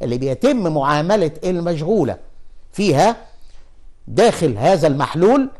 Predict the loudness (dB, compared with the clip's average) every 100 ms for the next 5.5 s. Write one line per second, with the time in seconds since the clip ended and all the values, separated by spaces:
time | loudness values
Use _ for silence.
0 | -16 -18 -6 0 2 4 2 2 -4 -4
1 | -2 -2 -2 -4 -8 -4 2 4 4 2
2 | -2 -6 -4 0 0 -2 -6 -12 -18 -12
3 | -6 -2 -2 -2 -4 -12 -12 -12 -6 -4
4 | -4 -8 -16 -14 -2 0 0 -4 -8 -10
5 | -8 -6 -8 -10